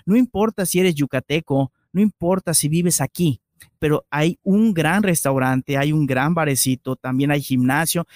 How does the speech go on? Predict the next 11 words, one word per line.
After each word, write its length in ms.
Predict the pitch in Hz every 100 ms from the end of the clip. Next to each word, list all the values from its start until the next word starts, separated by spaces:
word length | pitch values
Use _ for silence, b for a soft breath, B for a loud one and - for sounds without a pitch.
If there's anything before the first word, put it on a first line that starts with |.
| B
y 60 | 175
hay 60 | 202
muchas 320 | 233 226 -
cosas 360 | 202 247 208
que 100 | -
puedes 240 | 135 147 135
hacer. 300 | 120 139 185
Y 80 | 185
después 340 | 180 - 214
te 120 | -
cruzas 560 | - 214 269 - 185 185